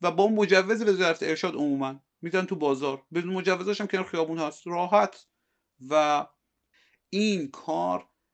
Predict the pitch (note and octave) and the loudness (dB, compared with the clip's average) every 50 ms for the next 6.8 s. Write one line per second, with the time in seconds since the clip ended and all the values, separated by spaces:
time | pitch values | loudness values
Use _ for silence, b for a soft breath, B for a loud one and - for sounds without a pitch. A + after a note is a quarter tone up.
0 | _ _ _ _ _ _ _ _ _ C3+ - - - D3 D3 C#3+ B2+ - - - | _ _ _ _ _ _ _ _ _ -20 -20 -10 -8 -6 -6 -6 -6 -8 -8 -8
1 | - E3+ - D#3 - D3 C3+ B2+ A#2+ A#2 A#2 A#2 A#2 B2+ B2+ A#2 G#2+ A2+ A#2 A2 | -8 -8 -8 -8 -8 -6 -6 -6 -6 -8 -8 -8 -6 -6 -6 -6 -6 -8 -6 -8
2 | F#2+ - - _ _ _ _ _ _ - - F3 E3+ - - - B2+ B2+ C3 - | -8 -10 -12 _ _ _ _ _ _ -12 -10 -10 -10 -10 -10 -12 -12 -12 -10 -10
3 | - F3 - F3 - D#3+ D3 C3+ C3 B2+ B2+ C#3 D#3 D#3 D3+ C#3+ C3 B2+ C3 B2+ | -12 -12 -12 -14 -18 -16 -14 -14 -10 -10 -8 -8 -8 -8 -8 -10 -8 -8 -8 -6
4 | B2 D3 D#3 D#3+ D#3+ - - _ _ _ _ _ _ _ _ _ _ _ - D3 | -4 -4 -4 -4 -6 -10 -14 _ _ _ _ _ _ _ _ _ _ _ -8 -6
5 | D3 E3 E3 E3+ E3 - - - - C#3 C3+ B2+ C3 C3 C#3 D#3 E3+ F#3 F3 C#3+ | -4 -4 -6 -6 -8 -10 -14 -8 -6 -6 -4 -4 -4 -2 -2 0 0 0 -2 -2
6 | B2+ B2+ B2+ C3 B2+ B2 B2 A#2 A#2+ A#2 A#2+ A#2+ B2 A#2+ - | -6 -4 0 0 0 0 0 -2 -4 -4 -4 -6 -8 -10 -14